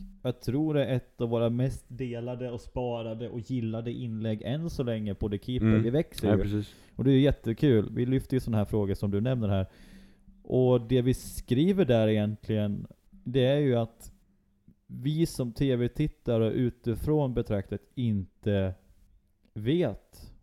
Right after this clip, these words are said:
Speaker 1: allting. Vi sitter inte på den datan som de
Speaker 2: Mm.
Speaker 1: har. Vi k-, vi känner inte i detalj till Alisson Beckers, eh, styrkor och svagheter. Vi har inte sett någon data på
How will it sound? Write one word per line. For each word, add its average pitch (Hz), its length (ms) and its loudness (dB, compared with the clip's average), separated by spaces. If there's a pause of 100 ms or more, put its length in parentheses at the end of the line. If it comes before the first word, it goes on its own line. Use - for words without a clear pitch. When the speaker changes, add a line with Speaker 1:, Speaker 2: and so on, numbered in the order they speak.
Speaker 1:
allting. 95 520 -4
Vi 127 120 -4
sitter - 640 -6
inte 113 260 -2
på - 100 0
den 98 260 -2
datan 104 720 2
som 95 200 -4
de 92 200 -2
Speaker 2:
Mm. 92 140 -4
Speaker 1:
har. 92 380 2 (520)
Vi 120 220 -2
k-, - 260 -4
vi 131 120 -4
känner 143 280 -6
inte 120 380 -6 (220)
i 127 100 -4
detalj 110 600 -2
till 98 600 -2
Alisson 104 480 -2
Beckers, 104 680 -6 (840)
eh, 92 680 -2 (160)
styrkor 107 540 0
och 107 200 -6
svagheter. 104 840 -4 (640)
Vi 120 140 0
har 131 60 6
inte 135 160 0
sett - 400 -2
någon 120 160 -2
data 110 460 0
på 101 500 -2